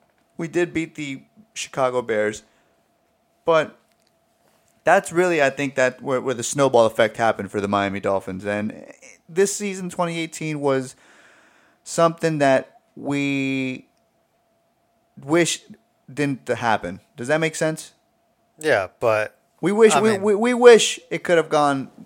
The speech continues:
Speaker 1: you know, differently. I wish I could have, it, it could have been my eleven and five prediction.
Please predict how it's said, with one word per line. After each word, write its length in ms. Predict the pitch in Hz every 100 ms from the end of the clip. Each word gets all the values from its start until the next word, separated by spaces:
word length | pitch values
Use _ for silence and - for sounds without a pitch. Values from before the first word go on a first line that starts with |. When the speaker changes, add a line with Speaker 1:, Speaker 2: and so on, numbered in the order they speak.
| _ _ _ _
Speaker 1:
you 120 | 139
know, 100 | 127
differently. 480 | 120 127 113 107 101
I 60 | 120
wish 240 | 185 196
I 40 | 170
could 160 | 156
have, 140 | 131 -
it, 160 | 143 -
it 220 | 175 165
could 120 | 156
have 80 | 135
been 140 | 131
my 160 | 127 123
eleven 240 | 123 123
and 100 | 117
five 260 | 113 117 -
prediction. 520 | 110 110 107 113 107